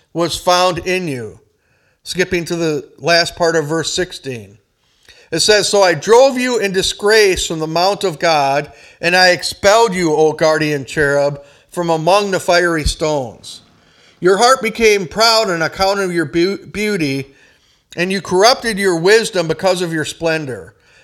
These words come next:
So I threw you to the earth. I made you a spectacle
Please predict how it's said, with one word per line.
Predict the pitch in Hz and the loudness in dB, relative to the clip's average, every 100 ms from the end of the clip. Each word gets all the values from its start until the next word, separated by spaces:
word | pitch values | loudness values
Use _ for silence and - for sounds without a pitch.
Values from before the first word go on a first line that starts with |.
| - | -8
So | - 196 | 0 4
I | 185 | 4
threw | 165 - 190 277 | 4 0 -4 -2
you | 269 247 | -2 -4
to | 208 226 | -4 -4
the | 202 185 | -2 -2
earth. | 185 190 190 - - | -2 0 -2 -6 -8
I | 147 | -4
made | 151 185 180 | -2 -2 0
you | 175 | -2
a | 147 | -2
spectacle | - - 226 226 175 160 143 139 139 | -4 -2 -2 -2 -8 -2 0 0 -4